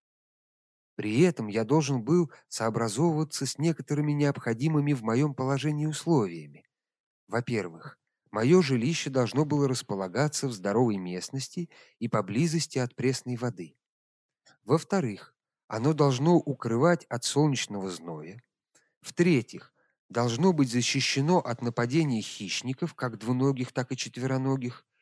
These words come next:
И, наконец, в-четвертых, из него должно быть видно море, чтобы мне не упустить случай спастись,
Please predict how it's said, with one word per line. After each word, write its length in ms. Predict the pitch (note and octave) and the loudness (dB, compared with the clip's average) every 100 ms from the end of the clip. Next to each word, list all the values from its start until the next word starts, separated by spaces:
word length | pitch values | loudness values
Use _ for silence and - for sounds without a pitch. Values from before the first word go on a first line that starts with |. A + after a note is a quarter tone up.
| _ - | _ -2
И, 140 | B2+ | -2
наконец, 640 | A2 G#2+ G#2 G#2+ A#2 - | 0 -2 -4 -2 -4 -4
в-четвертых, 960 | - - - F3 C3+ F#3 F3+ - A#2+ - _ _ - | -10 -10 -10 -4 2 2 2 -4 -6 -10 _ _ -6
из 260 | C3 A2 | -2 -2
него 460 | G#2+ G#2 F#2 C3+ E3+ | -4 -6 -2 2 2
должно 560 | C3 B2+ A2 A#2+ D3+ D#3 | 2 0 0 0 0 2
быть 260 | C#3+ - | 0 -2
видно 520 | F#2 B2+ E3 C#3+ D3 | -6 -2 -2 -2 -2
море, 680 | C#3+ D3 E3+ E3+ C#3+ F#2 C#2+ _ _ _ | -2 0 2 4 4 0 -10 _ _ _
чтобы 360 | - - A2+ A#2 | -12 -8 -4 -2
мне 500 | G#2+ G#2+ D3+ F3+ C3+ _ - | -4 -2 0 0 0 _ -6
не 120 | A#2 | 2
упустить 560 | B2+ A#2+ A#2+ - D#3+ - | 2 2 -6 -4 -6 -4
случай 520 | - C3+ F3+ - C#3 | -6 0 0 2 -2
спастись, 840 | B2+ - A#2+ - - E3+ D#3 - | -2 -4 -4 -6 -8 -6 -4 -4